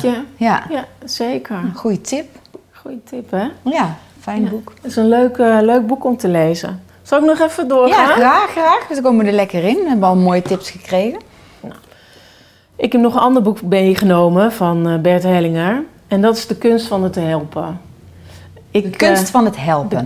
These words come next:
Speaker 1: Kunst van het Helpen gaat over de diepe menselijke behoefte om een ander te helpen. Helpen is een kunst en een kunde. En in dit boek staan talloze recepten en tips om deze kunst te verfijnen.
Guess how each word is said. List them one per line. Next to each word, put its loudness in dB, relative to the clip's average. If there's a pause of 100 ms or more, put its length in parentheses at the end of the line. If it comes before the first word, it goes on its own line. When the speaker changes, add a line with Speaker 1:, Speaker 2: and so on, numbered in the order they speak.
(120)
Speaker 1:
Kunst 0
van 2
het 0
Helpen 0 (320)
gaat -6
over -2
de -4
diepe 0
menselijke -2
behoefte -2
om -2
een -8
ander 0
te -6
helpen. -4 (280)
Helpen 0
is -4
een -4
kunst 0
en 2
een 0
kunde. -2 (240)
En -6
in 0
dit 0
boek -6
staan -6
talloze 0
recepten -4
en -6
tips -6
om -10
deze -6
kunst -6
te -6
verfijnen. -6